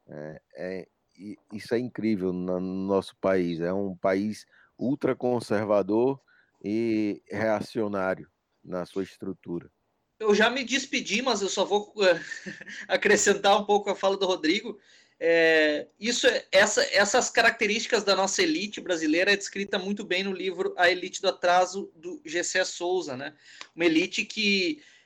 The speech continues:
Speaker 2: ela não quer desenvolver, incluir a população, distribuir renda. Na verdade, é uma elite que quer ficar presa aos seus privilégios, que enxerga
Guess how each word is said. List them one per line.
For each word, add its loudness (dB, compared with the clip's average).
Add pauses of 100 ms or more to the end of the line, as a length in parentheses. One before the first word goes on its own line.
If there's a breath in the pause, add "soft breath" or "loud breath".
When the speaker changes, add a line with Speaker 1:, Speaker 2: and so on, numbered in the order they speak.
(180 soft breath)
Speaker 2:
ela 4
não 0
quer 6
desenvolver, 6
incluir 2
a 4
população, 0
distribuir -2
renda. 0 (340 soft breath)
Na -6
verdade, 6
é 4
uma 4
elite -2
que 4
quer 6
ficar 0
presa 6
aos 0
seus 2
privilégios, 4
que -8
enxerga 4